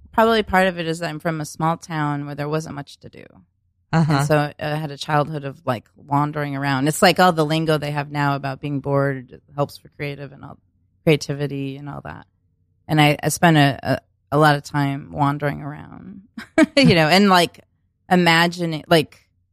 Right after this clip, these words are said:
Speaker 1: say if we were driving somewhere on the highway and looking at the other houses and imagining what those lives were like and all that.
Speaker 2: Mm-hmm.
Speaker 1: Like, I'm, uh, the, I'm from a very small town.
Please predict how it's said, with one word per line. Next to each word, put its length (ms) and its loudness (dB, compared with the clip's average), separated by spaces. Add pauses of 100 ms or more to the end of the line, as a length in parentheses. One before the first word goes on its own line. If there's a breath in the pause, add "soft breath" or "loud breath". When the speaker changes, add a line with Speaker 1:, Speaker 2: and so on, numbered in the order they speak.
(120)
Speaker 1:
say 160 4
if 100 0
we 100 2
were 140 2
driving 680 0
somewhere 680 -12
on 120 -20
the 80 -20
highway 480 -10
and 340 -20 (300)
looking 400 -6
at 160 -6 (240)
the 160 -8
other 220 -4
houses 580 -4
and 160 -16
imagining 680 -10
what 220 -14 (640)
those 220 0
lives 480 -4
were 100 -12
like 320 -12
and 100 -14
all 160 -18
that. 180 -18 (260)
Speaker 2:
Mm-hmm. 220 6
Speaker 1:
Like, 100 6
I'm, 340 4 (1400)
uh, 200 0
the, 260 -6 (300)
I'm 100 2
from 160 4
a 220 -2
very 200 2
small 220 -2
town. 540 -6